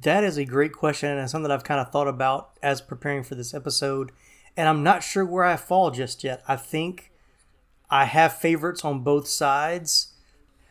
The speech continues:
uh, but I think I, it's, it's a slightly, slightly an edge to the more colorful than the gritty, but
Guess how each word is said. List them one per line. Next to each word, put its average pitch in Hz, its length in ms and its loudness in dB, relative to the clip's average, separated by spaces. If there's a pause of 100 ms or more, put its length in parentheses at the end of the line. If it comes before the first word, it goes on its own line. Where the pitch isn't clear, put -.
(180)
uh, 180 80 6
but 170 140 6
I 160 80 10
think 190 320 2
I, 160 180 4
it's, 165 300 0
it's 185 160 -2
a 156 80 2
slightly, 180 600 2
slightly 180 500 4
an 165 100 0
edge 156 360 0
to 156 100 -4
the 131 160 -4
more 131 200 -2
colorful 165 680 -4
than 151 200 0
the 147 80 -2
gritty, 175 480 -2 (500)
but 156 500 4